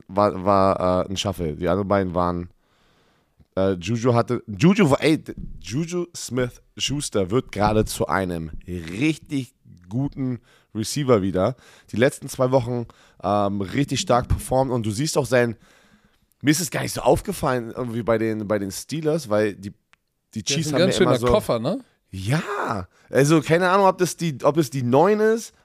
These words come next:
Speaker 1: äh, seine, also seine, seine Nummer.
Speaker 2: Nee, der sieht yoked up
Speaker 1: Der
Speaker 2: aus.
Speaker 1: sieht schon, der sieht so ein bisschen aus, jetzt nicht D K Metcalf-Style, aber der hat schon, die, der bricht da ein paar Tackles und das ist ein gutes Target. Äh, und, und er fällt nicht negativ abseits des Feldes gerade auf. Ich glaube, da hat wirklich jemand einen Real Talk mit ihm gemacht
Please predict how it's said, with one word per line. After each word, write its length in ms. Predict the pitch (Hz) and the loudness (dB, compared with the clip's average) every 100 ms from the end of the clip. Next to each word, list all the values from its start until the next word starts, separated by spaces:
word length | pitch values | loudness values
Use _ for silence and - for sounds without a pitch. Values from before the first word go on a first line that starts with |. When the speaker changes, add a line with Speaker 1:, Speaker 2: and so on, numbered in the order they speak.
| _ | _
Speaker 1:
äh, 160 | 120 127 | -2 0
seine, 240 | 131 127 | 2 2
also 180 | 117 113 | 0 -2
seine, 320 | 110 117 113 | -2 -2 -2
seine 220 | 110 113 | -2 -2
Nummer. 300 | 110 139 120 | -2 0 2
Speaker 2:
Nee, 160 | 143 185 | 4 6
der 140 | 175 | 6
sieht 280 | 139 180 220 | 4 2 0
yoked 400 | 139 180 196 - | 4 4 4 4
up 160 | 180 185 | 2 2
Speaker 1:
Der 100 | 107 | 0
Speaker 2:
aus. 220 | 120 107 | 0 0
Speaker 1:
sieht 240 | 180 247 | 2 2
schon, 340 | - 233 226 175 | 4 6 6 6
der 140 | 156 | 2
sieht 180 | 165 202 | 0 0
so 120 | 175 | 0
ein 40 | 160 | 2
bisschen 300 | 202 196 175 | 2 0 2
aus, 200 | 160 - | 0 0
jetzt 220 | 95 104 | -12 -12
nicht 180 | 104 - | -10 -10
D 60 | |
K 220 | - - | -10 -10
Metcalf-Style, 920 | - 113 - 107 107 107 - 98 120 120 | -8 -8 -6 -6 -6 -10 -8 -2 2 2
aber 160 | 113 | 0
der 160 | 107 - | -2 -4
hat 100 | - | -6
schon, 440 | - 175 156 123 - - _ | -2 2 2 0 -6 -18 _
die, 100 | 135 | -8
der 240 | 104 147 123 | -2 2 2
bricht 300 | 123 170 180 | 0 -2 -2
da 60 | |
ein 60 | 151 | -2
paar 200 | 123 117 | -2 -4
Tackles 480 | - 185 196 190 160 | -4 -4 -2 -4 -4
und 100 | 135 | -4
das 220 | 131 120 | -4 -6
ist 80 | 131 | -8
ein 100 | 123 | -8
gutes 400 | 170 175 160 - | -4 -4 -4 -6
Target. 540 | 151 302 165 98 - - - _ | -6 -4 -4 -6 -8 -20 -20 _
Äh, 340 | - 117 101 139 | 0 4 6 4
und, 120 | 160 - | 2 2
und 300 | 165 196 196 - _ _ - | 4 4 2 -16 _ _ -2
er 100 | 147 | -2
fällt 360 | - 160 180 156 | 0 0 0 0
nicht 240 | 170 - | -4 -4
negativ 540 | 135 160 165 - 143 - | -2 -2 -2 -4 -6 -2
abseits 360 | 131 135 147 - | -2 0 -2 -2
des 160 | 117 | -8
Feldes 360 | - 147 170 190 | 0 2 2 -4
gerade 280 | 113 117 110 | 0 0 2
auf. 200 | 117 143 | 0 0
Ich 140 | 123 - | -4 2
glaube, 260 | 135 165 | 4 4
da 120 | 139 131 | 2 2
hat 200 | 117 107 | -2 0
wirklich 340 | 160 165 123 | 0 0 -6
jemand 300 | 117 139 135 - | -2 -2 -2 -4
einen 260 | 123 110 101 | -6 -4 0
Real 160 | 156 | 0
Talk 300 | 160 120 113 | 0 0 0
mit 120 | 110 107 | 0 -4
ihm 140 | 107 | -2
gemacht 400 | 98 98 131 - | 0 2 0 -2